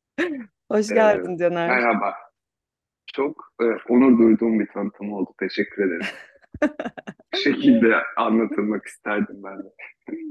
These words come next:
Speaker 1: Birisi seni anlatsın isteseydin, böyle anlatsın isterdin.
Speaker 2: Aynen öyle. Çok teşekkür ederim.
Speaker 1: Rica ederim. Günaydın öncelikle. <laughs> Beni sabahın
Speaker 2: Günaydın.
Speaker 1: köründe program
Speaker 2: Ee,
Speaker 1: kaydetmeye,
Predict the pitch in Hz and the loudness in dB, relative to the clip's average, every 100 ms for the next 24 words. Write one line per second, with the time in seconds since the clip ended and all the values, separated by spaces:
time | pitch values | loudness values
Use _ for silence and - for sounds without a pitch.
0 | 262 247 240 240 202 220 226 247 214 240 | -6 -6 -6 -8 -6 -4 -4 -4 2 4
1 | 220 202 196 208 196 196 _ 208 - 196 | 6 6 6 4 4 -2 _ -4 -2 -4
2 | - _ 202 196 220 202 202 180 202 247 | -8 _ -2 -2 -2 0 0 0 -2 -2
3 | 208 170 165 147 139 135 131 143 _ 135 | 0 2 2 0 -2 -6 -8 -14 _ -12
4 | 131 _ 123 107 - 156 _ _ _ _ | -12 _ -4 -4 -6 -12 _ _ _ _
5 | _ _ _ _ _ _ 110 104 - 98 | _ _ _ _ _ _ -12 -12 -12 -20
6 | 92 _ _ - 113 110 104 - - - | -20 _ _ -8 -6 -6 -12 -12 -14 -8
7 | 90 175 202 170 160 143 123 131 165 185 | -8 -6 -8 -4 -4 -4 -4 -6 -2 2
8 | 190 185 180 185 175 151 139 143 160 - | 4 4 2 2 2 2 0 -4 -4 -2
9 | 202 - - _ 240 - - _ - _ | -2 -2 -14 _ -8 -8 -20 _ -18 _
10 | 302 254 262 208 185 269 - - - 269 | -8 -6 -4 -4 2 2 6 6 6 2
11 | 277 202 190 196 185 - 220 175 180 180 | 0 0 0 -2 -6 -2 0 2 2 0
12 | - 185 170 175 175 - 180 175 208 | 0 0 0 -4 -8 -8 -6 -6 -8